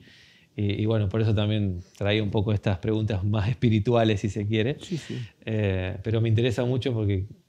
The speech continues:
Speaker 1: creo que somos esas tres cosas los seres humanos, ¿no? O sea, somos cuerpo, somos mente, pero también creo que hay una parte espiritual que no sé explicarla perfectamente, pero que, que creo que tiene que ver con, con Dios, ¿no?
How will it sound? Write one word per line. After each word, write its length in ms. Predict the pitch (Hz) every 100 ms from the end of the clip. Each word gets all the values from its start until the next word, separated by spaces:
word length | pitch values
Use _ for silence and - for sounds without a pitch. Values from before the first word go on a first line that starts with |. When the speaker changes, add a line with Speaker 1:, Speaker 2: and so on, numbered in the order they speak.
| _
Speaker 1:
creo 320 | - 123 120 92
que 220 | 104 98
somos 300 | - 117 107
esas 200 | 101 101
tres 160 | - 104
cosas 320 | 113 104 101
los 120 | 101
seres 220 | 110 104
humanos, 300 | 101 98 98 101
¿no? 140 | 117
O 60 | 107
sea, 200 | 101 95
somos 280 | - 110 98
cuerpo, 540 | 131 143 147 156 143
somos 480 | 131 113 110 107 101
mente, 500 | 131 151 147 185 180
pero 180 | 113 107
también 380 | 104 107 123 113
creo 420 | 110 113 117 101
que 260 | 104 98 - - - -
hay 160 | 120
una 180 | 120 110
parte 220 | 120 113
espiritual 580 | 110 110 107 107 139 151
que 160 | 151 101
no 180 | 101 104
sé 280 | - 107 104
explicarla 480 | 101 101 110 107 92
perfectamente, 680 | 104 113 98 110 120 123
pero 240 | 127 107 92
que, 220 | 104 95 - - -
que 120 | 113
creo 240 | 117 117
que 100 | 104
tiene 240 | 101 110 107
que 120 | 104
ver 180 | 107 107
con, 440 | 101 98 92 95 - - - _ _ _
con 220 | 113 107
Dios, 220 | 110 98
¿no? 160 | 95